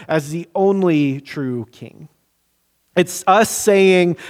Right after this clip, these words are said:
that we are no longer in control, that life isn't about us, and that Jesus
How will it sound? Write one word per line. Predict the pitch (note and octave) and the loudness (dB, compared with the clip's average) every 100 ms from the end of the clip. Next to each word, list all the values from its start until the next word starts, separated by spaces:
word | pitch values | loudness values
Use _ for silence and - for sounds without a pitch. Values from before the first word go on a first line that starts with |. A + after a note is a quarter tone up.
| - | -2
that | F3 | -2
we | D#3 D#3+ G#3 A#3 A#3 A3+ | 0 -2 -2 -2 0 0
are | E3+ E3+ | 0 0
no | D#3+ E3 G3 | 0 0 0
longer | F#3 E3 D#3+ D#3+ E3 D#3 D#3 | 2 0 0 -4 -2 -2 -4
in | D#3 C#3 C3+ | -6 -8 -8
control, | - B2+ - - - - _ _ _ _ _ | -10 -12 -12 -16 -16 -20 _ _ _ _ _
that | E3 F#3+ | 0 4
life | G3 A3+ A3 - - - | 4 4 2 0 -8 2
isn't | G3+ G#3+ A#3+ A3+ G#3+ - | 2 4 2 0 -4 -6
about | F3 E3 F3+ F#3 | -6 -2 0 2
us, | F#3 F3+ - | 2 0 -2
and | E3+ | -2
that | E3+ | -4
Jesus | D3 F3+ B3 A#3+ B3+ A#3+ - | -6 -10 -8 -4 -2 -2 -4